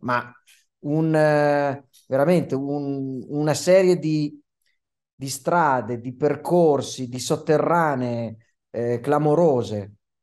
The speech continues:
Mm, è vero che c'è una tassazione molto bassa ed è un paradiso fiscale, ma la sanità pubblica funziona.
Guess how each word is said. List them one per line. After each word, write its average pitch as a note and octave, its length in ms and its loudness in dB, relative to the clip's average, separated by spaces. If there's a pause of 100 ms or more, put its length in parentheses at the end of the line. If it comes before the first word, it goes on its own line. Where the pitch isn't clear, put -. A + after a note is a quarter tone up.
(300)
Mm, C3+ 580 -4 (420)
è C#3+ 180 2
vero G#3+ 420 6
che D#3 560 2
c'è - 140 -8
una C3+ 160 -4
tassazione C3 460 -2
molto B2+ 260 -2
bassa C#3 260 0
ed C3+ 80 -2
è - 20 -2
un A#2+ 60 -4
paradiso B2 360 -2
fiscale, A2 500 -4
ma G#2 200 -6
la G#2+ 140 -8
sanità B2 340 -6
pubblica D3 420 -6
funziona. G#2+ 720 -4